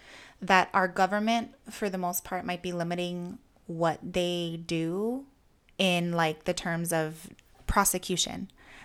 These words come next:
Like, the fact that finances are even, I, I mean, I get it. Like, our world basically revolves around money. But when we're talking about prosecution, putting people to death or serving them their time, like, why is money even an issue right now?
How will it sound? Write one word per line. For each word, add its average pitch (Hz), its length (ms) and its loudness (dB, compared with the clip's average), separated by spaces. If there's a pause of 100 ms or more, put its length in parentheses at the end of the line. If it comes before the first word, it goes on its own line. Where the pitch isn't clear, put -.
Like, 190 320 4
the 208 220 6
fact 233 600 4
that 185 520 2
finances 180 840 2
are 175 120 0
even, 208 580 2
I, 233 200 4
I 202 60 4
mean, 254 160 8
I 254 80 10
get 190 240 6
it. 190 220 4
Like, 165 160 0
our 175 120 4
world 170 300 2
basically 160 400 -2
revolves 151 400 -4
around 151 240 -4
money. 160 260 -4
But 160 160 -4
when 170 140 -2
we're 170 80 -2
talking 262 380 0
about 160 400 2 (560)
prosecution, 392 960 6
putting 320 460 4
people 330 460 4
to 269 140 -2
death 185 420 0
or 190 440 2
serving 311 440 4
them 247 220 8
their 180 160 4
time, 175 380 -2
like, 208 140 2
why 214 280 2
is 294 240 4
money 180 360 0
even 165 200 -6
an 156 80 -4
issue 254 360 -2
right - 140 -6
now? - 200 -8